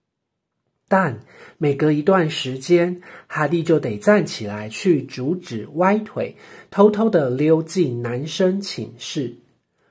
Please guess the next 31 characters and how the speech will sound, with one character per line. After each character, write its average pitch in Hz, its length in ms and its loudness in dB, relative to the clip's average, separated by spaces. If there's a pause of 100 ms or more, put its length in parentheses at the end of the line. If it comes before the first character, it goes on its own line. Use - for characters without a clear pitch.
(600)
过 311 200 6
了 175 140 6
很 127 340 -6
久 147 320 -2
以 117 220 -10
后， - 480 -4 (500)
哈 151 200 -2
利 165 120 2
终 180 300 2
于 147 100 -2
觉 135 240 -4
得 131 320 -2 (380)
早 110 340 -4
餐 208 400 0
时 139 220 -10
间 151 400 -2
应 170 100 0
该 202 180 2
到 208 260 4
了， 104 240 -8 (720)
于 151 140 0
是 160 280 4
他 170 340 0
独 139 240 -4
自 156 400 2
穿 160 320 -4
越 160 320 4
画 165 260 -2
像 131 360 0
洞 143 300 2
口， - 340 -16